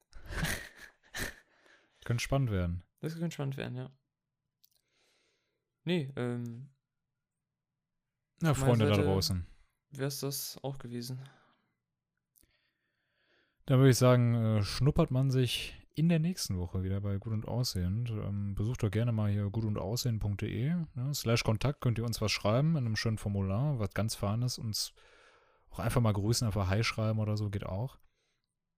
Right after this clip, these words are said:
Speaker 2: Oder Fragen schicken. Ähm, ja, war, das war,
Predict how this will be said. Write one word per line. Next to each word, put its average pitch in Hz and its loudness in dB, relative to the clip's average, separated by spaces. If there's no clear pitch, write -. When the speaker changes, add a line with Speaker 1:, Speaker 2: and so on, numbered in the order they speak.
Speaker 2:
Oder - -2
Fragen 90 -2
schicken. 110 -6
Ähm, 92 0
ja, 90 -4
war, 92 -2
das 92 -2
war, 107 4